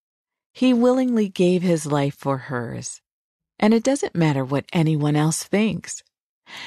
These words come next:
Anthony Brown and Group Therapy's song Worth brings tears to Tracy's eyes every time she hears it, because the lyrics so powerfully convey the depth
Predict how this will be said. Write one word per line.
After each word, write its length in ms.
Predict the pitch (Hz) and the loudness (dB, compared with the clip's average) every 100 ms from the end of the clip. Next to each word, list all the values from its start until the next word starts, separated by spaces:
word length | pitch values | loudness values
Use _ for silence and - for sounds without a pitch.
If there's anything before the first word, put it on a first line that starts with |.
| - - _ - | -18 -20 _ 0
Anthony 440 | 277 330 370 285 | 0 0 0 0
Brown 760 | 226 156 160 151 135 135 143 143 _ - | 0 0 2 2 -2 -6 -8 -12 _ 0
and 300 | 180 165 156 | 2 2 2
Group 340 | 190 226 - | 0 0 -2
Therapy's 720 | - 190 180 - 139 127 131 - | 0 2 2 0 -6 -6 -8 -8
song 640 | - - 185 175 170 165 170 - | -8 -2 0 2 0 -2 -6 -10
Worth 720 | 143 156 214 139 127 - _ _ _ _ - - _ | -6 -2 0 -2 -6 -14 _ _ _ _ -20 -20 _
brings 420 | - 214 220 214 - | 2 4 4 2 -4
tears 480 | - 247 240 214 - | -6 -2 -2 -2 -4
to 120 | 143 | -6
Tracy's 560 | - 147 143 165 151 139 | -2 0 0 0 0 0
eyes 380 | 127 127 131 - | -2 -4 -2 -2
every 220 | 151 165 | 0 0
time 240 | 180 165 | 2 0
she 200 | 156 170 | 0 -2
hears 380 | 151 160 143 135 | 2 2 2 0
it, 160 | 127 - - | -2 -4 0
because 300 | 202 220 202 | 2 2 4
the 120 | 220 | 2
lyrics 500 | 214 254 285 277 - | 4 4 2 0 -4
so 340 | - 262 254 254 | -2 0 0 -2
powerfully 720 | - 226 233 226 - 180 165 | -4 -2 0 0 -2 -2 0
convey 560 | 175 151 135 143 139 | 0 0 2 2 2
the 200 | 139 139 - | 0 -4 0
depth 400 | 214 220 220 - | 0 0 -2 -12